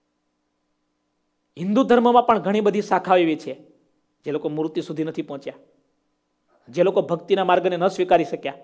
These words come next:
પૂજા, અર્ચના, સેવા, વંદના, બરાબર, નવધા ભક્તિ આખી ગઈ, મૂર્તિ ગઈ એટલે બધું જ ગયું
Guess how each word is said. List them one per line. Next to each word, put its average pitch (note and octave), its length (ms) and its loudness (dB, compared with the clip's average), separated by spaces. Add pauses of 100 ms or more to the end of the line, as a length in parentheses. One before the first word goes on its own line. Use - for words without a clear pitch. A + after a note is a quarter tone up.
(500)
પૂજા, E3+ 340 4
અર્ચના, D#3+ 520 0
સેવા, D#3 420 2
વંદના, D3+ 520 -2 (420)
બરાબર, F#3 260 2
નવધા E3+ 300 4
ભક્તિ E3 320 0
આખી D#3 240 -2
ગઈ, G3 260 0 (160)
મૂર્તિ F3 320 -2
ગઈ G3 100 4
એટલે F#3+ 220 4
બધું G3 240 0
જ F#3 40 -8
ગયું G#3+ 200 6